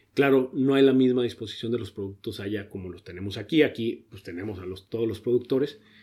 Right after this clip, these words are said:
pero sí estamos buscando esto, eh, fomentar este consumo de producto que es mexicano, en particular de Baja California, pero que es mexicano, en los mexicanos, ¿no? O sea, si producimos tanto pescado, producimos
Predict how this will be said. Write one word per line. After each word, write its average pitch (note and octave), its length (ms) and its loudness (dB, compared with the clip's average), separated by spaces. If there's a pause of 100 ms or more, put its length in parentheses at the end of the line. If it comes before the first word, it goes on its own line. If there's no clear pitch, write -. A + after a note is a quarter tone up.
(280)
pero C#3 180 6
sí B2+ 140 4
estamos D#3+ 400 4
buscando C#3 720 0
esto, B2+ 480 0
eh, - 420 -8 (140)
fomentar A#2 480 -2
este C3 220 -2
consumo B2+ 440 0
de A#2 100 0
producto A#2 440 -2
que C#3+ 140 2
es E3+ 100 0
mexicano, D#3+ 640 -6 (440)
en G2+ 140 -12
particular G2+ 540 -6
de D3 60 4
Baja A#2+ 160 -2
California, A2 480 -6
pero F#2 160 -10
que - 80 -8
es G#2+ 100 -8
mexicano, C#3 580 -4 (640)
en F#3 160 0
los F#3 140 0
mexicanos, B2 560 -6
¿no? D#3 140 -6
O E3 40 -8
sea, G#2+ 240 -6
si A#2 140 -12
producimos C3 800 0 (600)
tanto F#3 360 -2
pescado, G#2+ 380 -6
producimos A#2 640 -4